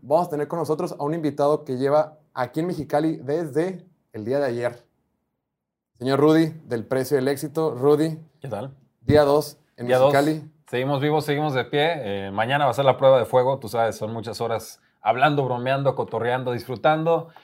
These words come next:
Speaker 2: Eh, cáiganle, ahí vamos a estar por un, un buen rato interactuando con el público en digital, en presencial.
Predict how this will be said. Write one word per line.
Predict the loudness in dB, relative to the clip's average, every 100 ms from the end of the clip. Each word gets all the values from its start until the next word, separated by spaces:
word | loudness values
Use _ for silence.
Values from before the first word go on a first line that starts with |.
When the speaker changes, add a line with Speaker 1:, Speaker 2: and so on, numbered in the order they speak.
| _ _
Speaker 2:
Eh, | -10 -6 0
cáiganle, | 2 2 0 -4 2
ahí | 4
vamos | 4 0
a |
estar | 2 2 2
por | -2 -2
un, | -4 -6
un | 0
buen | 4
rato | 6 6 4 -4
interactuando | 0 0 0 0
con | 0
el | -2
público | -2 -2 0 -2
en | -2 -6
digital, | -10 0 6 6 6
en | -2
presencial. | -6 -10 -8 2 6 6